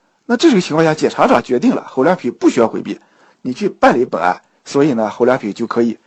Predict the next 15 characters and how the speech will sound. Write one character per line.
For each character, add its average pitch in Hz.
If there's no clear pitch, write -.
合 135
法 -
的 110
来 98
办 147
理 107
案 123
件 107
了。 -
好， 131
咱 107
们 151
呢， 131
接 151
着 123